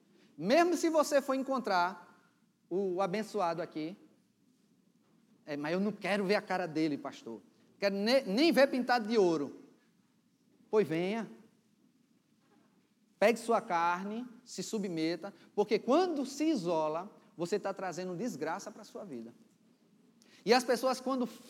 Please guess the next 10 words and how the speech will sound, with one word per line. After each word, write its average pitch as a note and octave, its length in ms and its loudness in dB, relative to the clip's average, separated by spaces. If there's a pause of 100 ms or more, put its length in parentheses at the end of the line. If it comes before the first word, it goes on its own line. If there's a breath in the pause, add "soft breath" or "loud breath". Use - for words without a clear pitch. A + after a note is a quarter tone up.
(160)
fazem D4+ 600 0
isso, G#3+ 380 -8 (1300)
elas G#3 220 0
estão A3+ 140 -8
colocando A3 360 -2
a G#3 60 -6
culpa G#3+ 200 -8
em F#3+ 80 -4
todo E4 300 4
mundo E3 320 -4